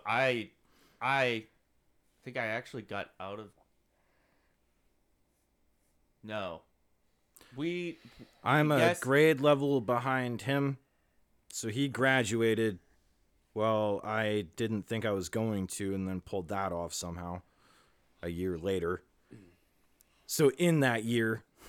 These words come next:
Speaker 2: he went off and got the job that I wanted initially in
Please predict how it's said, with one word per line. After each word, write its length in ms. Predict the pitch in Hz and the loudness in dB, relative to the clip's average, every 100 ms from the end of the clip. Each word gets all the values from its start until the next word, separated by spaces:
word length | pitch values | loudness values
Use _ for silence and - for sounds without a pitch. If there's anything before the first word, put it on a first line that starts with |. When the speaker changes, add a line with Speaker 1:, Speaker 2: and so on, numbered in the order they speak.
| - _ _ _ _ _ _ _ _ _ | -20 _ _ _ _ _ _ _ _ _
Speaker 2:
he 260 | - 175 | -2 2
went 220 | 139 127 | 4 4
off 300 | 117 113 107 | 4 2 0
and 120 | 110 107 | -2 -2
got 180 | 110 | -2
the 80 | 101 | -2
job 340 | 90 117 110 95 | -4 -2 -2 -2
that 140 | 101 | -2
I 120 | 104 | -2
wanted 400 | 107 98 95 95 | -2 -4 -4 -4
initially 540 | 92 95 92 98 95 95 _ _ _ _ _ _ _ _ _ _ _ _ - - _ _ - | -6 -6 -8 -8 -8 -10 _ _ _ _ _ _ _ _ _ _ _ _ -20 -20 _ _ -16
in 120 | 90 | -16